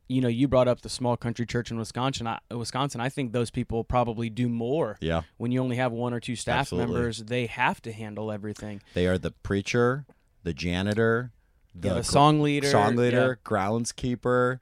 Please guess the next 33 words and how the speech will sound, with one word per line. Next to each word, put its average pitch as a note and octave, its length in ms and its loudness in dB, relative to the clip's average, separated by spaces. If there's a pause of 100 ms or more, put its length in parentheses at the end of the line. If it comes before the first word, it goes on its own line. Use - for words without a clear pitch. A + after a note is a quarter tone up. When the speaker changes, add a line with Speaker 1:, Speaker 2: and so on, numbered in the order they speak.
Speaker 1:
Exactly. G2+ 500 -2
Speaker 2:
Uh, E2 260 -4
they F#2 160 -4
count A#2 240 0
the A2+ 100 -2
offer. G#2 260 -2
They G2+ 140 0
do G#2+ 180 0
it G2+ 80 0
all. F2+ 300 -2
Yeah. E2 340 -6
Speaker 1:
Yeah, C#3 240 4
and C#3 160 0
so D3 220 6
I, C3+ 160 6 (160)
you E3 420 6
are, C#3 180 8
you're E3 200 -2
gonna D#3+ 180 2
expect, C3 460 0
I B2 100 4
think, B2+ 280 -4
have B2 340 0
multiple B2 460 -4
hats, A2+ 460 -2
and A#2+ 140 -6
so B2+ 140 -2
that's B2 260 -2
why A#2+ 220 2
I - 20 0
love A#2 360 0
this A2 200 -6
topic, B2 640 0